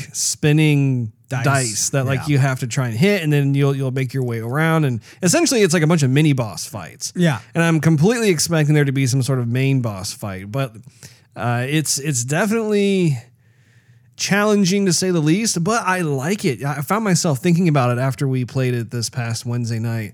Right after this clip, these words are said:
Speaker 1: And I really do love how original their approach was
Speaker 2: Oh, yeah.
Speaker 1: to, like, the kind of the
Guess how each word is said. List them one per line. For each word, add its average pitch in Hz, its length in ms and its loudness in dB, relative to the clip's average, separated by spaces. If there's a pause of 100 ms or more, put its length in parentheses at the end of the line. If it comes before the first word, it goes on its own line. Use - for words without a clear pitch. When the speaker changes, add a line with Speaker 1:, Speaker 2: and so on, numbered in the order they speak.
(540)
Speaker 1:
And 147 400 4
I 165 80 2
really 165 580 4
do 151 360 4
love 131 540 -2
how 147 520 0
original 139 680 2
their 120 260 -4
approach 117 440 -4
was 123 480 -2
Speaker 2:
Oh, 320 80 -2
yeah. 262 240 2
Speaker 1:
to, 196 60 4
like, 123 220 0
the 135 80 -8
kind 151 180 0
of 127 60 -2
the 117 60 -4